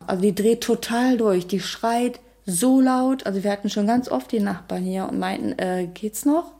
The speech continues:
So, am Anfang noch, „Braucht ihr irgendwie Hilfe?“ Oder,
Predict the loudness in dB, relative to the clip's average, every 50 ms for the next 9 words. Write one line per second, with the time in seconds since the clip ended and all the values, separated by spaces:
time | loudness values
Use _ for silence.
0 | _ _ _ _ _ _ _ _ _ _ _ _ _ _ _ _ -4 -2 0 0
1 | 0 -2 -4 -6 -10 -18 -20 -20 -20 -14 _ -4 -4 -2 -2 -2 -4 -2 -2 0
2 | 0 0 -2 -4 -6 -10 -10 -8 -6 -4 -2 0 0 0 0 0 0 2 4 4
3 | 4 4 4 4 4 4 4 4 2 2 2 2 2 2 0 -4 -8